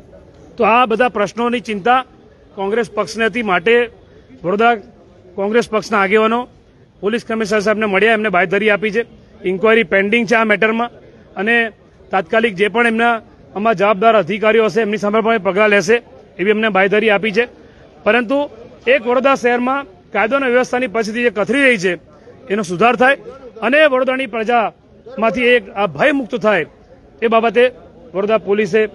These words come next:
પગલાં લેવા જોઈએ, એવી અમે રજૂઆત કરી છે. કારણ કે કોંગ્રેસ પક્ષ તરીકે આજે અમે વિપક્ષમાં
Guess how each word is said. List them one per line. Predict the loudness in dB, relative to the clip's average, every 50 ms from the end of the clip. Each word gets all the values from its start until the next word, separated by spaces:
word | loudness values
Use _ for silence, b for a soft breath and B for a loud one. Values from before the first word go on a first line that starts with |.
| -12 -20 -20 -20 -20 -20 -20 -12 -6
પગલાં | -4 0 2 4 4 4 4
લેવા | 2 2 2 2 2 2
જોઈએ, | 2 0 2 2 2 0 0 -6 -16 -20 -20 -20 -20 -20 -20 -10 -8
એવી | -4 -2 -2
અમે | -2 0 -2 -4
રજૂઆત | -2 -2 0 0 0 0
કરી | 0 -2 -2 0 0
છે. | -2 -2 -2 -4 -10 -20 -20 -20 -20 -20 -20 -12 -4
કારણ | -2 0 0 0 0 0
કે | 2 2 2 0 -2 -6 -14 -20 -20 -20 -20 -20 -20 -20 -20 -14 -10
કોંગ્રેસ | -8 -4 -2 0 0 0 0
પક્ષ | 0 -2 -4 -2 -2
તરીકે | -2 -2 0 0 0
આજે | 2 2 2
અમે | 0 -2 -4
વિપક્ષમાં | -6 -6 -4 -4 -4 -2 -2 -2 0 0 0 0 -2